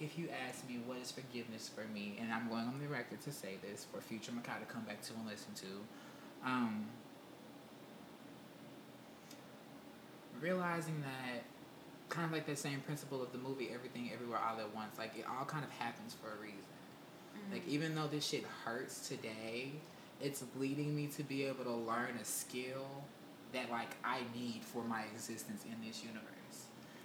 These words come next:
Speaker 1: And even though that shit hurt for whatever it was that I'm learning to forgive of because, or learning to forgive,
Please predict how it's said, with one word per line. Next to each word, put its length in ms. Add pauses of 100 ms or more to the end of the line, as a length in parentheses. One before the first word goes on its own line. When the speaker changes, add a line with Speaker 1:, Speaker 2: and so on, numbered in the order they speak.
(160)
Speaker 1:
And 80
even 180
though 160
that 80
shit 240
hurt 520 (480)
for 140
whatever 400
it 80
was 280
that 100
I'm 160
learning 220
to 120
forgive 480 (280)
of 100 (140)
because, 640
or 100
learning 280
to 120
forgive, 680